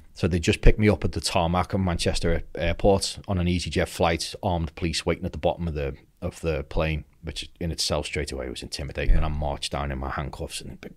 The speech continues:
Speaker 1: big rifles at the bottom, get me in the, in the, in the car. An hour, an hour journey in the car. They wouldn't tell me where I was going. So I didn't know if I was going to Strangeways in Manchester
Speaker 2: Yeah.
Speaker 1: or I was going to H M P Liverpool.
Speaker 2: Yeah.
Speaker 1: <clears throat> And in my head, I'm like,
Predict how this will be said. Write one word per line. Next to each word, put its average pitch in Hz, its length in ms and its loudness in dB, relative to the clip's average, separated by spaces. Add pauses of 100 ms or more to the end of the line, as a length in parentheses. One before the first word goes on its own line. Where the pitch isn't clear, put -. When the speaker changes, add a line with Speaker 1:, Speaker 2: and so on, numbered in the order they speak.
Speaker 1:
big - 100 -14 (320)
rifles 71 400 -4
at 64 60 -10
the 71 60 -12
bottom, 73 300 -6
get - 160 -6
me 80 100 -6
in 69 100 -6
the, - 100 -6 (120)
in 87 60 4
the, 73 120 -2 (100)
in 92 100 -2
the 78 60 -4
car. 71 300 -2 (1300)
An 101 100 2
hour, 87 220 4
an 110 100 8
hour 95 180 8
journey 95 340 6
in 90 60 4
the 87 60 2
car. 90 240 4
They 98 60 4
wouldn't 123 180 6
tell 131 100 10
me 120 120 12
where 110 80 12
I - 20 8
was 90 100 6
going. 101 220 8
So - 60 0
I - 20 2
didn't 104 100 2
know 123 60 8
if 113 60 8
I 110 60 12
was 104 60 6
going 110 140 8
to - 80 -2
Strangeways 110 560 8
in 101 80 6
Manchester 98 580 6
Speaker 2:
Yeah. 92 200 4
Speaker 1:
or - 20 4
I 90 40 4
was 85 100 2
going 95 180 8
to - 100 4
H 92 160 4
M 87 120 4
P 90 100 0
Liverpool. 85 420 2
Speaker 2:
Yeah. 90 180 -4 (100)
Speaker 1:
<clears throat> 202 240 8 (800)
And 104 80 4
in 98 80 6
my 98 80 4
head, 90 260 2
I'm 92 160 2
like, 85 300 0